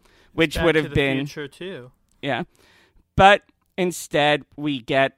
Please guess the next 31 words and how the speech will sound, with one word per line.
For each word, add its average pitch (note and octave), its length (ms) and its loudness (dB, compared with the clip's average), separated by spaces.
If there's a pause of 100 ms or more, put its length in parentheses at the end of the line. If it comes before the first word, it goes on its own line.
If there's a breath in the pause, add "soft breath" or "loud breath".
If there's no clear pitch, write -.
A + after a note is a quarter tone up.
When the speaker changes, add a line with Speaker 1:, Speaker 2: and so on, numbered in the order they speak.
Speaker 1:
the C#3 260 -10
story C3+ 480 -4
that B2+ 220 -4
they B2 240 -6
ended D3+ 300 -2
up B2 200 -2
going A#2+ 380 -4
with A2+ 220 -6 (100)
for B2 140 -8
the G#2+ 100 -14
second A#2 540 -8
one, A#2 340 -2 (180)
The C#3 140 -6
Dead A#2 340 -4
Planet. - 640 -10 (100)
So G#3 400 -2
let's B3 360 -8
kind G#3+ 340 -2
of D3+ 160 -2
wrap D#3+ 300 2
things C#3+ 500 -4
up C3 320 0
by D#3 520 4
just - 360 -6
giving D#3+ 580 -4
this C#3+ 200 -6
story C#3 800 -8
our C3 640 -6 (100)
overall B2+ 560 -2
rating. B2 540 -4 (440 soft breath)
And E3 460 2